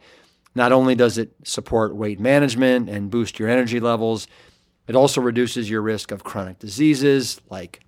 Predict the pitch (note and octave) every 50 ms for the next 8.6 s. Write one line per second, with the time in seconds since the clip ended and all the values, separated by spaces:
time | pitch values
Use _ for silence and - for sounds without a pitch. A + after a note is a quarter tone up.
0 | _ _ _ - - C3 B2 - - B2+ A2 G#2+ B2+ B2+ B2 A#2+ A#2+ A#2+ A#2+ G#2+
1 | - - G#2 G2+ G2+ G2 G2+ C3+ C#3 C3+ C3 C3 B2+ B2 B2 A#2 - - - _
2 | _ _ _ _ _ _ _ _ _ - B2 A#2+ A#2 A2+ G#2 - - A#2+ A2+ G2+
3 | G#2 G2+ G2 F#2 - _ - A2+ A2 G2+ F#2+ G2 F#2+ - - - A2+ G#2+ G#2 F#2+
4 | - - C#2 B1+ - - - _ _ _ _ _ _ _ - A#2+ - C#3+ C3+ C3+
5 | B2 - - C3 A#2+ A#2 G#2+ A#2 A#2 A2+ A2+ A2+ A2+ A2 - - B2 A#2+ A2 G2+
6 | G#2+ G#2+ A2 B2 D3 E3 G3 F#3+ C3 E2+ - - - - _ _ _ _ _ _
7 | - A#2 C3+ B2+ - - A#2+ B2+ A#2+ A#2 A#2 A2+ A#2 A2+ - - B2 B2 B2 C#3+
8 | F#3+ A3 G3+ F3 D3+ C3+ C3 C3 B2 - -